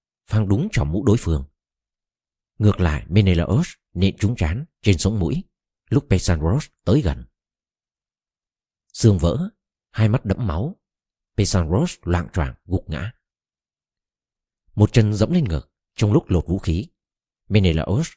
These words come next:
hoanh hoang thốt lời. Đó là đường gần nhất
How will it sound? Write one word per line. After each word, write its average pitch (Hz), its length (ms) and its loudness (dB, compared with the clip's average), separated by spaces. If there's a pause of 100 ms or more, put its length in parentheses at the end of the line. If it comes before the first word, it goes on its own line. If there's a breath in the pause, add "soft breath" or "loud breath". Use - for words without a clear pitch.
(100)
hoanh 104 180 2
hoang 92 300 -2
thốt 180 180 4
lời. 65 260 -6 (2000)
Đó 80 260 0
là 156 120 2
đường 90 180 0
gần 71 220 -2
nhất - 240 -4